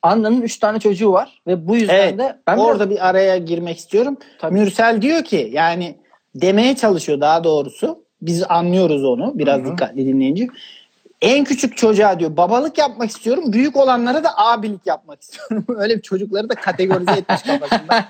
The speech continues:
Speaker 1: <laughs> Ortancayla da
Speaker 2: <laughs> Aynen. Öyle bir saçma bir şey kurmuş kafasında.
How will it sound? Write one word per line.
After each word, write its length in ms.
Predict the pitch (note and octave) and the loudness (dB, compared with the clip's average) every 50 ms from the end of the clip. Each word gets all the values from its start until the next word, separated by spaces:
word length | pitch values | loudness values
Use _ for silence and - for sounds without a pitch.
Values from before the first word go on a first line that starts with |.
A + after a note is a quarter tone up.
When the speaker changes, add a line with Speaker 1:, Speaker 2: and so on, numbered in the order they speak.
| - A#3+ F3+ F#3+ | 0 0 2 2
Speaker 1:
<laughs> 340 | F3+ - - C4 C4 A3+ A3+ | -2 -2 -12 -10 -10 -4 0
Ortancayla 680 | G3+ F3+ F#3+ F#3+ - B3 B3+ C4 B3+ D4+ D#4 D4+ D#4 D4+ | 2 2 2 2 2 0 0 2 2 2 2 2 -2 -6
da 220 | F4 F4+ F#4+ F4 - _ _ C#4 C#4 - _ _ | -4 -4 -4 -4 -6 _ _ -20 -20 -20 _ _
Speaker 2:
<laughs> 440 | B3 F#3 - - - A3 A3 - B3+ A3+ | -4 -4 -4 0 2 2 2 2 2 2
Aynen. 460 | G#3+ A3 A#3 B3+ C4 B3 G#3 F#3+ - - A#3+ G#3+ - - D#4+ C4 G#3+ - | 2 2 2 2 2 2 0 0 0 0 -2 -2 -2 -4 -8 -8 -4 0
Öyle 300 | B3+ A#3+ B3 A3 A3 G#3+ | 2 4 4 4 4 2
bir 220 | C4 C#4 A#3 F#3+ | 2 0 -2 -4
saçma 640 | F#3+ - - G#3 G#3 G#3 B3 C4+ A3+ B3 B3 A3 F#3+ | -6 -2 0 0 0 0 0 0 2 2 2 0 0
bir 180 | G3+ A3 G#3+ | -2 -2 -2
şey 260 | G3 - G#3+ G#3+ A3 A3 | 0 2 2 2 2 0
kurmuş 340 | - E3+ D#3 D3+ C#3 - | -4 -6 -6 -6 -12 -10
kafasında. 600 | - D3 - D#3 C#3+ - - D#3 G3+ C#4+ D#4 D#4+ | -10 -8 -8 -8 -10 -8 -10 -2 -2 -2 -2 -2